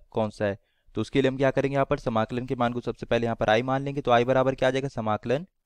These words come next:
डीएक्स बटा एक माइनस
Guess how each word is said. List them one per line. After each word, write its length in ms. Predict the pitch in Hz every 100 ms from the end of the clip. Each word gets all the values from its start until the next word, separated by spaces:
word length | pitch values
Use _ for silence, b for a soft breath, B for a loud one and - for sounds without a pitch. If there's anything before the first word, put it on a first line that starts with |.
| _ _ _ _ _
डीएक्स 420 | 101 110 139 - -
बटा 340 | 98 104 143 - _ _ _ _ _ _ -
एक 320 | 123 143 135
माइनस 420 | 107 101 135 -